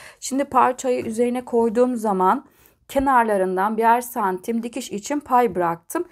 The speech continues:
Yine aynı şekilde, e, diğer yan uzun parça için yine kenarlarından birer santim, e, pay bıraktım ve daha sonra bunu, e, iç kısma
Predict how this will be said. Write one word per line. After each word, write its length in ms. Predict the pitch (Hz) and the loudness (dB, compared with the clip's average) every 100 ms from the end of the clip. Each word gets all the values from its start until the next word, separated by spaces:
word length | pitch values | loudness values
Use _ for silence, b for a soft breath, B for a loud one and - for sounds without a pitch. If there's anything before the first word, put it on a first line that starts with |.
| B B | B B
Yine 200 | 277 277 - | -4 -4 2
aynı 300 | 254 285 269 | 2 2 -2
şekilde, 760 | - 233 - 202 175 190 262 359 B B B - | -6 -6 -6 -10 -4 -2 -2 -4 B B B -4
e, 260 | 185 185 185 | 0 0 2
diğer 380 | 247 220 208 240 - | 2 4 2 -2 -2
yan 420 | 202 196 226 233 | 2 4 2 -4
uzun 280 | 208 190 240 | -6 -2 -4
parça 460 | 240 220 208 202 254 | 0 2 2 0 -4
için 440 | 208 - 185 190 | -4 -8 -6 -4
yine 420 | 208 214 202 240 - | -4 -4 -4 -6 -8
kenarlarından 760 | 226 226 214 190 170 185 226 | 0 0 2 2 2 0 0
birer 260 | 214 208 214 | 0 2 0
santim, 680 | 214 214 175 170 - 277 320 b b b b - | -2 -4 -4 -6 -4 -6 -6 b b b b -4
e, 180 | 185 185 | -4 -2
pay 360 | 233 226 220 | 2 2 2
bıraktım 480 | 185 165 - - 247 | 0 -2 -6 -8 -4
ve 120 | 220 | -2
daha 180 | 220 226 | -2 -2
sonra 420 | - 196 175 170 | -2 0 0 -2
bunu, 380 | 220 196 180 277 B B B B - | -2 0 0 -2 B B B B -8
e, 180 | 202 180 | -4 -4
iç 300 | 247 240 - | -4 -8 -6
kısma 540 | 208 196 - 160 156 | -6 -6 -6 -6 -6